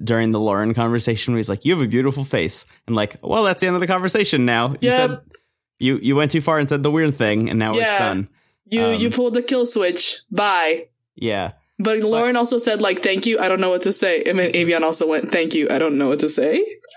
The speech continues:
Speaker 1: Y-, yeah, yeah. She, she didn't know how to interpret it. Can we loop
Speaker 2: Yeah.
Speaker 1: back to the Lauren thing real quick? 'Cause I feel
Speaker 2: Mm-hmm.
Speaker 1: like I, I need to talk about that again. Because again, in this episode, the panel in the beginning, they talk about how Lauren,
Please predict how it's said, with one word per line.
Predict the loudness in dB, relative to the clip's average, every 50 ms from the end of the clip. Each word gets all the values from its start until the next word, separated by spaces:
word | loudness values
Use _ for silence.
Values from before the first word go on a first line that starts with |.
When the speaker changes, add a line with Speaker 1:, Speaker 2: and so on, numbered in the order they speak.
| -20 -20 _ _ _ _ _ _ _ _ -6
Speaker 1:
Y-, | -6 -6 -6 _ _ -2
yeah, | 0 2 2 4 2 2 2
yeah. | 2 2 2 2 2
She, | 0 0 0 0 0 0 -2
she | 0 0 0
didn't | 2 2 2
know | 2 2
how | 2
to | 2 2
interpret | 0 0 0 -2 -2 -2 -2 -4
it. | -4 -4 -4
Can | -2 0 0
we | 2 2 0
loop | 0 0 0 0 2
Speaker 2:
Yeah. | 0
Speaker 1:
back | 0 0 0 -2 -4 -6 -2
to | -2 0
the | 0 0 0
Lauren | 0 0 0 0 0 0
thing | 0 0 0 0
real | 0 0 -2
quick? | -2 -2 -4 -4 -2
'Cause | -2 -2 -2
I | -2
feel | -2 -2 -2 0 2
Speaker 2:
Mm-hmm. | 2 2 0 0 -2
Speaker 1:
like | -2 -4 -6 -8 -18 -20 _ _ -8 -6 -4 0 0
I, | 0 0 2 2
I |
need | 2 2 2 0
to | 0 0
talk | 0 0 0 2
about | 0 0 0
that | 0 0
again. | 0 0 0 0 0 0 -2 -4 -8 -20 -20 -14 -4
Because | -4 -2 0 2 0 0 0 -2 -4 -8 -20 _ _ -4
again, | -2 -2 0 2 2 2 2 2 2 2 2 0 0 0
in | 0 2 2 2
this | 2 2 2 0
episode, | 0 0 0 0 2 2 2 2 2 0
the | 0 0
panel | 0 0 0 0 2 2 2 2
in |
the | 0 0
beginning, | 0 0 0 0 0 2 2 2 2
they | 0 0
talk | 0 0 -2 -2 -2
about | -2 -2 0 0 0
how | 0 0 0 0 0 0 0 0 -2 -4 -8 -14 _ _ _ _ _ _ _ -8
Lauren, | -4 -2 0 2 2 2 2 2 2 0 -2